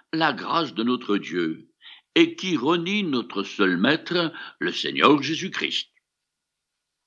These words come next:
Il est évident que les apostats de tout temps,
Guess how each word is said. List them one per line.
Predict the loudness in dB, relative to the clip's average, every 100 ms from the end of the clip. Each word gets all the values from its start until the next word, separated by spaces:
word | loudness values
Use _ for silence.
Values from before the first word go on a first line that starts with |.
| _ _ _ _ _ _ _ -20 _ _ _ _ -2
Il | 2
est | 4 2
évident | 2 2 2
que | 2 2
les | 2
apostats | 0 -2 -6 2 4 4 2 -8 _ -16
de | -14
tout | -10 -4
temps, | 2 2 2 -10